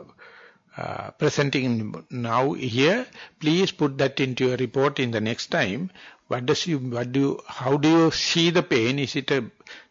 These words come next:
trouble for your mindfulness, or is it a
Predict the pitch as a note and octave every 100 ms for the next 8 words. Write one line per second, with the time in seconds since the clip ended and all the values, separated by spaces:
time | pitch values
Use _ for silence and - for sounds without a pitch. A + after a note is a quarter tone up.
0 | - B2+ C3+ D#3+ - E3+ E3 D#3+ E3 D#3+
1 | E3 E3 F#3 G3 G3 F#3+ E3 D3 E3 -
2 | G3+ G#3